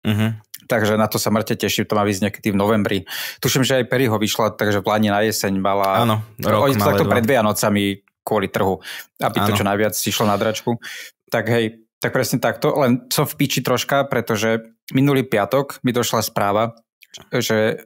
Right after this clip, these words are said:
Speaker 2: dnes vám bude doručený balík. Nebol, týpek sa neozýva. A
Speaker 1: Fú.
Speaker 2: neviem, že či, či to bol omyl a nemal mi nič priniesť,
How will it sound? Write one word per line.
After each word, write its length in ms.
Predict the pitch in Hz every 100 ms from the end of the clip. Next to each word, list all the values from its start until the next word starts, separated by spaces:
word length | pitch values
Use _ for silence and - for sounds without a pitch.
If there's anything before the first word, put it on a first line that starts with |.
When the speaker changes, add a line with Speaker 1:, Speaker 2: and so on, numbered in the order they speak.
| _
Speaker 2:
dnes 420 | - 120 117 104 -
vám 240 | 160 117
bude 160 | 107 110
doručený 400 | 104 107 - 113
balík. 420 | 104 95 120 - - - _ _ _ _
Nebol, 540 | 120 123 101 104 131 - - - - _
týpek 320 | - 110 131
sa 140 | - 123
neozýva. 680 | 107 104 104 107 120 131 - _ _ _ _ _ _ _ _ - - -
A 100 | -
Speaker 1:
Fú. 60 | 127
Speaker 2:
neviem, 220 | 123 120
že 200 | 113 117 107
či, 260 | - - 120 117 120
či 200 | - 117
to 140 | -
bol 160 | 131 120
omyl 380 | 117 113 123 135
a 160 | - 113
nemal 240 | 107 107
mi 100 | 98
nič 220 | 92 98
priniesť, 480 | - 123 139 147 -